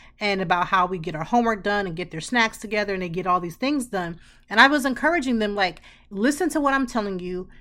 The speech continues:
get in there and get what you have to get done so you can have your own set of me time." I personally like to make sure that my kids have at least one hour before they go to bed of downtime. That means that they're sitting down, enjoying an activity that they like,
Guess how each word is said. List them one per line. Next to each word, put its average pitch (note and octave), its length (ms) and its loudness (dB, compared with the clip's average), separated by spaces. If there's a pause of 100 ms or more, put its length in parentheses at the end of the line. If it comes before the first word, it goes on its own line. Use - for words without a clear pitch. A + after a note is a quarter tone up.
(200)
get B3 180 2
in C#4 100 4
there C#4 120 4
and B3+ 100 2
get A#3+ 140 -4
what A#3+ 200 0
you A#3+ 80 2
have A3 100 0
to A3+ 80 -6
get G3 240 -4
done E3+ 380 -6 (120)
so - 200 2
you A#3 180 6
can C4+ 160 0
have A3+ 400 2
your G#3 240 0
own A#3+ 320 2
set F3+ 240 -2
of D#3+ 80 -4
me D#3+ 160 -4
time." D3+ 400 -12 (220)
I C#4+ 240 6
personally C#4 580 0
like A3 340 2
to G#3+ 120 -6
make G#3 160 -4
sure G3 120 -4
that F3 140 -6
my F#3 160 -4
kids F#3 320 -6
have F3+ 160 -6
at E3+ 140 -12
least G3 260 -8
one G3 260 -6
hour F#3 260 0
before E3 280 -6
they G3 100 -4
go G3 140 -6
to F#3 80 -2
bed E3 360 -6 (300)
of F3+ 180 -4
downtime. F3+ 600 -4 (380)
That A3 180 4
means A3 300 2
that F#3+ 160 -4
they're F#3 160 -2
sitting A#3 340 0
down, G#3 400 0
enjoying F#3+ 480 -4
an F#3 60 0
activity A3 360 -4
that G#3 60 -4
they G3+ 140 -2
like, G3 380 0